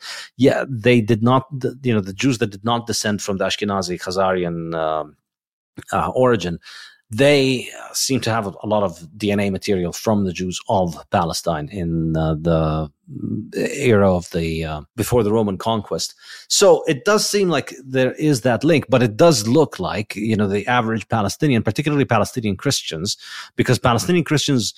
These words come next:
did not intermarry with the Muslims, uh, and Muslim Arabs. So there's some, so if you look at the average D N A of the Palestinians, you see that the Christians are the ones that are the, the Christian Palestinians are the ones that are the closest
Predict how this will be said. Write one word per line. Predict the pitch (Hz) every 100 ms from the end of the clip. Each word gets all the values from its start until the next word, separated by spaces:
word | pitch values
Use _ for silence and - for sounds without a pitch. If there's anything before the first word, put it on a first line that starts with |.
| - - _ 107
did | 110 110
not | 107 127 143 - - - -
intermarry | 139 117 123 113 113 110 101 92
with | 92 92 82 82
the | 107 90 90 90 92 90
Muslims, | 90 107 113 98 98 135 135 - - - -
uh, | 98 87
and | 101 104
Muslim | 107 107 104
Arabs. | 110 90 90
So | - 101
there's | 123 113
some, | - 147 120 - - -
so | -
if | 127
you | 170
look | 180
at | 151
the | 139 117
average | 135 127 95
D | 117
N | 117
A | 113 107
of | 92 87 - _ -
the | 98
Palestinians, | 104 98 95 131 107 90
you | 95
see | -
that | 117 104
the | 104
Christians | - 123 - 107 92 - - - - _ -
are | 117 101
the | 104
ones | 104 120 107
that | 113
are | 98
the, | - 160
the | 127
Christian | - 196 160
Palestinians | 139 117 - 131 107
are |
the | 110
ones | 113
that | 107
are | 98
the | 101
closest | - 117 - 95 -